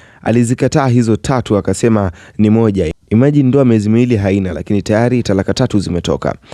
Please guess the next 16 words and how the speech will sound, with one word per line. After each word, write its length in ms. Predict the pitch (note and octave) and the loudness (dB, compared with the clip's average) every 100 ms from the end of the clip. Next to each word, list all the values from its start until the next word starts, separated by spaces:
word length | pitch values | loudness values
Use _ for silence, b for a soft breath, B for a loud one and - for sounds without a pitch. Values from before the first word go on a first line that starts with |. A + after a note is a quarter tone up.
| B B B | B B B
Ndo 180 | G#2 G#2+ | 0 2
maana 320 | B2 B2+ A#2 | 2 2 2
nawaambia 480 | G#2 G2+ G2+ A2+ A2 | 2 0 0 0 0
huyo 300 | G2+ B2 G2+ | 2 0 0
king'ang'a 560 | G#2 G#2+ C3+ A2+ G2 F#2 B B - | -2 0 0 0 0 -4 B B -4
anajifurahisha 880 | G#2 G#2 G#2 - G#2 G#2+ A#2+ - | 0 0 -2 -2 0 2 2 0
mwenyewe 400 | G2 G2 A2 G2 | 0 2 2 0
tu. 220 | - D3+ - B B | 0 -2 -2 B B
Jamani, 480 | A#2 A2+ A2+ A2 F#2 | -2 2 2 0 0
dada 220 | F#2+ G#2 | 0 2
yenu 300 | B2 B2+ A#2 G#2+ B B | 2 2 0 -4 B B
akiongea 680 | G#2 - G#2+ G#2 G#2+ B2 | -6 -2 0 0 2 0
jueni 480 | G#2 G#2+ A2+ A2+ G#2 - B B B _ - | 2 2 4 4 0 -4 B B B _ -6
nimeongea, 680 | A2+ A2 G#2 G2+ G#2 B2 G#2 | 0 2 2 0 0 0 0
hakuna 540 | G2 - C#3 A#2 F2+ - | -2 0 2 2 0 -2
le-, 220 | A2 | 0